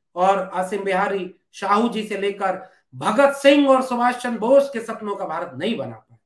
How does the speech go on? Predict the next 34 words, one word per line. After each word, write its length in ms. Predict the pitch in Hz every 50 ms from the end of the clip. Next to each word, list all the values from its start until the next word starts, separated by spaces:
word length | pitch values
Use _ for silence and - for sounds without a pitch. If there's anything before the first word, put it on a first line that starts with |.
| _ _ _ _ _ _ _ _ _ _ 135
भगत 300 | 175 190 240 240 240 -
सिंह 200 | 240 226 226 220
एक 120 | 214 -
लेख 260 | 180 208 240 233 233
में 100 | 196 185
लिखते 300 | 180 196 190 - - 185
हैं 220 | 180 175 - - - _ _ _ _ _ 147
विद्यार्थी 420 | 156 156 180 - - - - 190
बनाम 300 | 156 156 160 156 156 151
राजनीति 500 | 151 147 143 143 156 156 156 - 196 202
में 280 | 208 233 254 254 254 - _ _ _ _
कि 80 | - 175
"हम 400 | - 214 240 262 254 262 - - _ _ -
राजनीति 800 | 175 175 185 185 185 208 226 262 285 285 285 214 160 135 - _ _ _ _ _ _
इसलिए 400 | 160 180 185 220 285 330 339 320
करो 240 | - - 269 254 254
विद्यार्थियों, 680 | 247 240 226 190 220 220 214 202 - - 208 202 196 180 185 - _ _ _ _ _
क्योंकि 220 | 214 202 208 208
राजनीति 520 | 190 185 180 175 175 175 180 - _ 190
के 60 | 180 170 - - _ _ _ _ _
तुम, 280 | 175 170 180 175 160 170
राजनीति 400 | 175 180 170 185 190 190 190 190
का 140 | - 180 175
तुम्हारे 340 | 175 - 170 160 165 156
जीवन 260 | 151 135 156 165 160 151
पर 160 | 147 131 120
असर 220 | 120 - 196 196
होता 280 | 135 123 - _ _ _
है।" 60 | _ _ _ _ _ _ _ _ _ _ _
उसी 200 | - 180 190 214
बात 300 | 190 214 233 254 262 -
को 80 | - 233
डॉक्टर 260 | 226 233 233 - 240
लोहिया 560 | 214 226 240 247 262 269 247 190 - - -